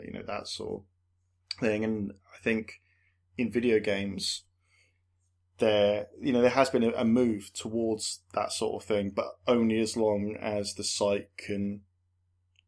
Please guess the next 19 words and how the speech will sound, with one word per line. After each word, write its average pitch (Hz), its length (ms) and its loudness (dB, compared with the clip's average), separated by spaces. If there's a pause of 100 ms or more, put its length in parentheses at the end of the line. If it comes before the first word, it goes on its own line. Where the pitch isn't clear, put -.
(200)
not 110 240 -2
get 101 160 2
away 104 300 4
with 104 120 -2
it, 98 140 -4
but - 160 -8
can 113 140 -2
support 107 580 -2
it, - 160 -6
I - 40 -14
suppose. - 640 -12 (720)
Like 110 100 0
we 107 40 2
were 107 100 -4
saying 98 260 -4
about 101 220 -8
Polygon 107 360 -4
just - 180 -16
then. 107 200 -14